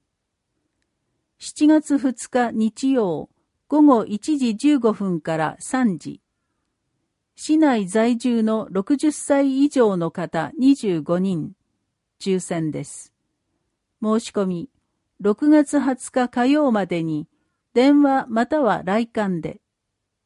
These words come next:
丸あ、健康づくり運動講座。七月四日火曜、午前十時から正午。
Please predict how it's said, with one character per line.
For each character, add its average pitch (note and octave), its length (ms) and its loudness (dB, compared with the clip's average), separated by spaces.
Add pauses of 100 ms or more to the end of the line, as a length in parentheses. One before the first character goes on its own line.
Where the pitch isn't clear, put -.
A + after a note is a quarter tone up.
(680)
丸 B3 560 0
あ、 A#3+ 220 -2 (960)
健 D4+ 180 4
康 D4+ 360 2
づ C4+ 160 -2
く G#3+ 160 0
り E3+ 260 -6
運 C4+ 300 6
動 C4+ 300 4
講 G#3 280 0
座。 - 280 -12 (1200)
七 - 280 -2
月 D4+ 300 4
四 C4+ 200 4
日 A#3+ 340 -4
火 - 180 -4
曜、 A#3 460 0 (400)
午 D4 180 2
前 A3+ 240 0
十 C4+ 300 2
時 G3+ 120 -6
か E3 180 -6
ら D#3+ 200 -4
正 A3 340 0
午。 C#3+ 280 -8